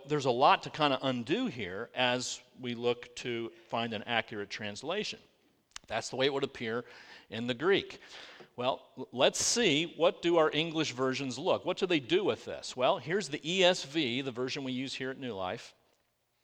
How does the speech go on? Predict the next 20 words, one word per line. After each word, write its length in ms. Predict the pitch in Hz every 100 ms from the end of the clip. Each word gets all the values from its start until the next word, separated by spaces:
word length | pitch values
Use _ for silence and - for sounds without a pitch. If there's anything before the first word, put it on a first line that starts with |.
| - -
This 160 | 110
is 80 | 110
the 80 | 127
translation. 640 | 135 151 139 214 196 - - -
"And 160 | 120
he 120 | 127 147
began 340 | 165 135 135
to 80 | 165
say 260 | - 135
to 100 | 123
them, 320 | 110 101 165 208 _ _ _ _ _
'Today 420 | 160 131 110 117
the 120 | 170 -
scripture 420 | - 120 - 147
has 160 | 120
been 200 | 113 113
fulfilled 720 | - - - 110 92 101 165 - _ _ _ _ _
in 140 | - 202
your 100 | 120
hearing.'" 380 | 226 269 -